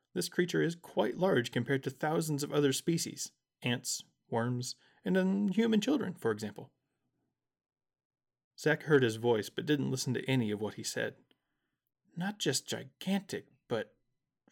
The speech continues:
really, really." He paused to think of a better word. "Big." The Triceratops finally made its way out of the trees,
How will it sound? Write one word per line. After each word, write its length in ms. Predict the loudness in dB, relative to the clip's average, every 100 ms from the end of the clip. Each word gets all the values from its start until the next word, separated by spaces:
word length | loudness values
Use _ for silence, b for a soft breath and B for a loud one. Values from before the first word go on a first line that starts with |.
| _
really, 560 | -4 2 2 0 -8 -18 -20 -20
really." 580 | -10 -2 2 2 0 -6 _ _ _ _ _ _ _ _ _ _ _
He 120 | -8
paused 360 | 0 2 2 0
to 80 |
think 240 | -2 -2 0
of 80 | -4
a 60 |
better 280 | -4 -4 -2
word. 320 | 0 0 -4 -14 _ _ _ _ _ _ _ _ _ _ _ _ _
"Big." 480 | 2 4 4 0 -14 _ _ _ _ _ _ _ _ _ _ _ _ _ _ _ _ _ _ -10
The 80 | -4
Triceratops 680 | 0 2 4 4 0 -4 0
finally 320 | 2 2 2
made 240 | 2 2
its 180 | 0 -2
way 160 | 0 2
out 120 | 0
of 100 | -2
the 80 | -4
trees, 500 | -2 -2 -2 -12